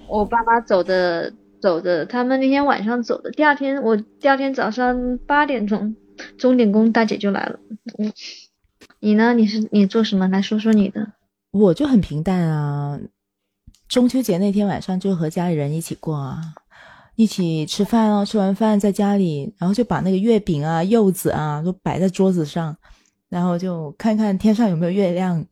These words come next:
Speaker 2: 然后把灯笼还点着，就挂着，
Speaker 1: 嗯。
Speaker 2: 有一种气氛。然后当天晚上好像也是吃了月饼的，而且还有一个叫菱角的东西，你知道吗？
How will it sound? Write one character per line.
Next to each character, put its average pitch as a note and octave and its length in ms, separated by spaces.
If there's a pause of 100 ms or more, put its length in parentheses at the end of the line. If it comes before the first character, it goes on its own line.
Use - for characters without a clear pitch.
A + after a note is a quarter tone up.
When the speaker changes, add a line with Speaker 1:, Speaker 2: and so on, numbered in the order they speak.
(120)
Speaker 2:
然 F#3+ 100
后 B3 60
把 D#3+ 140
灯 A#3+ 240
笼 F#3 100
还 G3 80
点 D3 300
着， C#3+ 380 (300)
就 F3+ 200
挂 G3 360
着， - 260
Speaker 1:
嗯。 G#3+ 520
Speaker 2:
有 D#3+ 140
一 G#3 60
种 G3+ 200
气 A3 260
氛。 E3+ 400 (520)
然 E3+ 180
后 F#3 680 (240)
当 A3 140
天 G#3+ 160
晚 F#3 140
上 G#3 160
好 F3 160
像 G#3 200
也 F#3+ 240
是 - 220
吃 - 220
了 G#3 120
月 G3+ 200
饼 - 260
的， D3 80 (880)
而 A#3+ 140
且 A3 180
还 F3 140
有 G3 240
一 E3 100
个 A#3 200
叫 A#3+ 220
菱 F3+ 460
角 E3 240
的 C3+ 80
东 F3 240
西， E3+ 160
你 D3+ 100
知 D#3 140
道 D#3 160
吗？ C#3+ 200